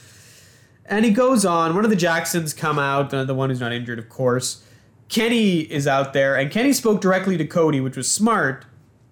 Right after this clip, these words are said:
And he said the entire world is falling apart, and they might not have a Dynamite next week. That was a good way to cover yourself. He goes on to say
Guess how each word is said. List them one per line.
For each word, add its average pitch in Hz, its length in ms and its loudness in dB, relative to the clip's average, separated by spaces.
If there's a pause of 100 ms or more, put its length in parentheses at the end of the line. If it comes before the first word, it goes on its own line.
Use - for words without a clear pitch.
(160)
And 180 80 -2
he 190 60 2
said 196 160 0
the 190 120 2
entire 277 680 0
world 262 360 4
is 208 100 0
falling 185 380 0
apart, 143 460 -2 (280)
and 143 480 -2
they 156 240 0
might 196 460 -4
not 208 200 0
have 247 280 0
a 226 40 2
Dynamite 160 460 0
next 147 280 -2
week. 156 200 -2 (380)
That 202 180 -2
was 160 380 0
a 143 40 -12
good 135 140 -2
way 127 140 2
to 123 40 -2
cover 131 220 -2
yourself. 139 560 -2 (680)
He 180 80 -2
goes 196 180 2
on 247 220 0
to 240 80 -2
say 170 680 0